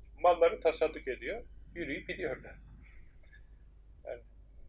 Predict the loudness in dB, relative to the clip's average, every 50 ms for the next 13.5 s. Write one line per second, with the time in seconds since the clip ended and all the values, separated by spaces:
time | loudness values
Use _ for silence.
0 | -20 -20 -20 -20 -20 -20 -20 -20 -20 -20 -20 -20 -20 -20 -20 -20 -20 -20 -20 -20
1 | -20 -20 -20 -20 -20 -20 -20 -20 -20 -18 -18 -18 -18 -18 -18 -18 -20 -20 -18 -18
2 | -20 -18 -14 -12 -8 -2 2 2 2 2 2 -2 -2 -4 -4 -14 -14 -14 -14 -14
3 | -8 0 0 0 2 2 0 0 0 0 -4 -6 -6 -14 -8 -4 -4 -4 -4 -4
4 | -10 -14 -18 -20 -20 -20 -20 -20 -20 -20 -20 -20 -20 -20 -20 -20 -20 -20 -18 -12
5 | -4 0 0 0 2 4 6 6 6 8 6 6 6 4 2 0 -8 -16 -14 -10
6 | -8 -2 6 10 12 12 12 10 6 -2 -10 -16 -20 -20 -20 -20 -16 -12 -8 -4
7 | 4 8 8 8 8 6 4 -2 -2 -2 -4 -10 -8 -6 -2 -2 -2 -2 -2 -4
8 | 0 0 0 0 4 2 2 2 2 -2 -12 -10 -4 0 0 0 0 2 2 2
9 | 2 2 2 4 4 4 4 2 -10 -20 -20 -14 -6 -6 -4 -2 0 0 0 0
10 | -4 -12 -8 -8 -8 -8 -8 -12 -12 -12 -12 -10 -8 -10 -8 -8 -10 -12 -14 -20
11 | -20 -20 -20 -20 -20 -20 -20 -18 -18 -20 -20 -20 -20 -20 -20 -20 -20 -20 -20 -20
12 | -20 -12 -6 -6 2 8 10 10 10 8 2 -12 -14 -2 6 6 6 6 6 4
13 | 2 2 2 2 -2 -4 -6 -8 -12